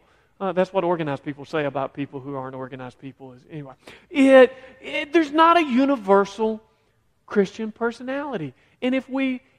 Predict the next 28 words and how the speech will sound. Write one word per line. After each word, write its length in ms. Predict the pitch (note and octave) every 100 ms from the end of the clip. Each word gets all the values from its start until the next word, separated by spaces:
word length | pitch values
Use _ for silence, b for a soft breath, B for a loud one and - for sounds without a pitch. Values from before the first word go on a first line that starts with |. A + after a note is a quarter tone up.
| -
if 120 | C4
just 220 | D4 C#4+
kinda 200 | D4+ C#4
who 140 | - C#4+
we 160 | D4+
are, 200 | B3+ A#3
how 160 | G#3+ B3+
we're 140 | C4
made 220 | B3+ B3
up, 200 | G#3 G#3
is 100 | A#3
more 200 | G#3 G#3+
given 280 | B3 A#3+ A#3
to 100 | A3
depression 580 | G#3 G#3+ - F#3+ - G3
before 420 | F3 E3 F3+ F3+
we 160 | G#3 A#3+
became 400 | B3 B3 B3+ B3+
a 60 |
believer, 500 | B3+ C#4 C#4 C#4 D#4 D4 b b b b b
chances 440 | - C4+ D4+ D4
are 200 | B3+ B3+ A#3
those 240 | G#3+ A3+
parts 400 | - - A#3 A#3
of 100 | G3+
who 180 | D#3+ A3
we 260 | A3 G#3+ F#3+
are 360 | F3 G3+ A#3+